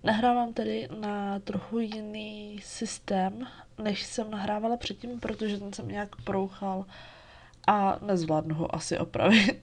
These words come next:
<laughs> Snažila jsem se o to už asi teď půl hodinu a no, nevím, no.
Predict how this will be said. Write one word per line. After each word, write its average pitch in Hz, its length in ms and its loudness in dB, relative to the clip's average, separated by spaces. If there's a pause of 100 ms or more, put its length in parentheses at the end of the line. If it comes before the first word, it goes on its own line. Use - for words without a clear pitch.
<laughs> - 80 -16
Snažila 202 460 2
jsem 208 180 -4
se - 120 0
o 202 80 -2
to 208 280 2
už 202 200 2
asi 202 200 0
teď 202 180 0 (220)
půl 233 160 4
hodinu 247 460 4 (840)
a 214 440 6 (1500)
no, 202 360 4 (1000)
nevím, 175 360 6
no. 165 140 2